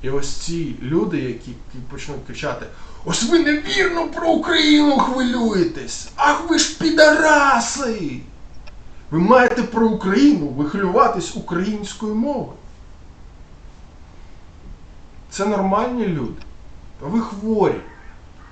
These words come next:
Да, ви сов-, ви, я кажу, ви ті самі совки, якими ви, ви, ви з-, кажете, ви не являєтесь, проти яких ви боретесь. Це те саме. Зараз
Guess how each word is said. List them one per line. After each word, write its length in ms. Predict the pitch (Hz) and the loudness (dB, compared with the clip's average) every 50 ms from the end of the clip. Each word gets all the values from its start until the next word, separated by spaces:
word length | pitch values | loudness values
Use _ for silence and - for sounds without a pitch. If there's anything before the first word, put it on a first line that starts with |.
| - - - - - - - - - - - - - - - - - 139 | -20 -20 -20 -20 -20 -20 -20 -20 -20 -20 -20 -20 -20 -20 -20 -16 -10 -4
Да, 160 | 156 170 175 | -2 -2 -2
ви 180 | 143 165 196 | -2 -2 -4
сов-, 220 | 202 - 214 - 180 | -4 -4 -4 -4 -4
ви, 500 | 165 156 151 160 160 160 165 175 175 175 175 | -4 -6 -6 -6 -6 -8 -8 -10 -10 -10 -10
я 80 | 175 175 | -12 -12
кажу, 280 | - 196 196 190 190 160 | -10 -10 -8 -6 -6 -6
ви 200 | 135 127 160 165 | -4 -4 -6 -6
ті 200 | - - 190 185 | -6 -8 -8 -6
самі 400 | - - 196 196 196 196 180 165 | -6 -4 -4 -2 -2 -2 -2 -2
совки, 480 | - - 180 170 - - - 202 220 | -4 -6 -8 -8 -8 -8 -6 -4 -2
якими 460 | 220 185 160 - - 180 185 180 175 | -2 -2 -2 -2 -4 -4 -4 -4 -4
ви, 200 | 165 151 156 165 | -4 -4 -4 -4
ви, 360 | 160 143 - 143 165 180 165 147 | -4 -4 -4 -4 -6 -4 -4 -4
ви 300 | 143 147 165 180 165 143 | -4 -4 -4 -4 -4 -4
з-, 340 | 127 - - 131 127 120 117 - | -6 -6 -8 -8 -8 -10 -6 -2
кажете, 400 | 170 175 180 170 165 156 - 151 | 0 0 0 0 -4 -6 -8 -8
ви 180 | 143 143 147 151 | -8 -6 -6 -4
не 140 | 147 147 | -4 -4
являєтесь, 520 | 143 143 139 139 135 127 117 - - - - | -4 -4 -6 -6 -6 -6 -6 -8 -10 -12 -16
проти 320 | - - - - - 131 | -14 -14 -14 -12 -10 -10
яких 240 | 127 123 - 143 135 127 - | -10 -10 -10 -12 -14 -14 -12
ви 100 | 131 127 | -12 -12
боретесь. 640 | 123 127 127 127 117 101 - - - - - - - - - - - - - - - - - - - - - - - - - - - | -10 -8 -8 -8 -8 -10 -12 -16 -20 -20 -20 -20 -20 -20 -20 -20 -20 -20 -20 -20 -20 -20 -18 -18 -18 -18 -16 -18 -18 -20 -20 -18 -12
Це 140 | - 170 160 | -8 -8 -8
те 160 | - - 165 | -6 -6 -6
саме. 460 | 165 - - 160 151 147 135 113 - - - - - - - - - - - - - - - - - - - - - - - - - - - - - - - - - - - - - - - - - - - - - - - - - - - - - - - - - - - - - - - | -4 -4 -2 0 0 0 0 -2 -4 -8 -10 -12 -12 -12 -14 -16 -16 -14 -14 -14 -12 -10 -10 -10 -10 -10 -10 -10 -8 -8 -8 -8 -8 -10 -10 -10 -10 -12 -12 -14 -14 -14 -12 -12 -12 -10 -10 -10 -12 -12 -12 -10 -8 -8 -8 -6 -6 -6 -6 -6 -8 -10 -12 -14 -14 -14 -14 -14 -14 -12 -10
Зараз 640 | - - - 185 202 214 208 202 - - - - | -8 -2 2 4 4 4 4 2 -2 -4 -6 -8